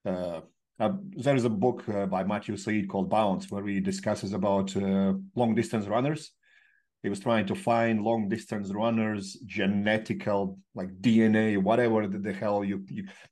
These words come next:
can pinpoint this one thing. And he couldn't find anything. He was checking them inside out until he realized that they all were living in very poor neighborhood.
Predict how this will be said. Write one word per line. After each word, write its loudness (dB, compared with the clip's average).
can 0
pinpoint 2
this 0
one 2
thing. -2
And 2
he 4
couldn't 4
find 4
anything. 0
He 0
was 2
checking 0
them 4
inside 0
out 0
until 0
he 6
realized 0
that -8
they -6
all -2
were 0
living 2
in -2
very -2
poor -4
neighborhood. -2